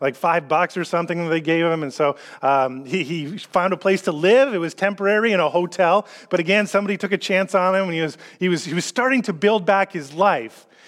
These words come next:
And then one day, he went to, uh, a town, uh, a few towns over to visit his sister. And while he was traveling,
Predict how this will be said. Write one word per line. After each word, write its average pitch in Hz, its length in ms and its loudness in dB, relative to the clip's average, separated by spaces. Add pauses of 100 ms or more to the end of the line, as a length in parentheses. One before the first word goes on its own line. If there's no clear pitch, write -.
(220)
And 196 120 2
then 254 140 4
one 269 200 2
day, 185 280 4
he 220 120 -4
went 214 260 2
to, 202 300 2
uh, 175 240 4
a - 80 2
town, 208 460 0 (200)
uh, 165 200 4
a - 20 0
few 247 180 -2
towns 202 360 0
over 170 320 2
to 180 100 -6
visit 170 320 0
his 160 160 -6
sister. 143 540 -2 (360)
And 196 300 2
while 233 240 4
he 220 220 -2
was 202 180 0
traveling, 196 640 2